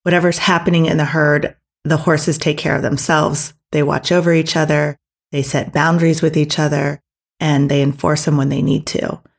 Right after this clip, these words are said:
With everything that they do, they conserve their energy. They don't have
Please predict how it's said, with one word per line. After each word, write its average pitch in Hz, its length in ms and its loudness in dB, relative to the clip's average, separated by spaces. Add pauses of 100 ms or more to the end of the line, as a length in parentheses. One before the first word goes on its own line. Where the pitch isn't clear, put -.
(420)
With 170 280 2
everything 202 440 2
that 165 180 0
they 160 160 0
do, 175 480 2
they 156 160 2
conserve 156 560 -2
their - 180 -4
energy. - 680 -4 (340)
They 170 100 4
don't 208 240 2
have 156 540 -2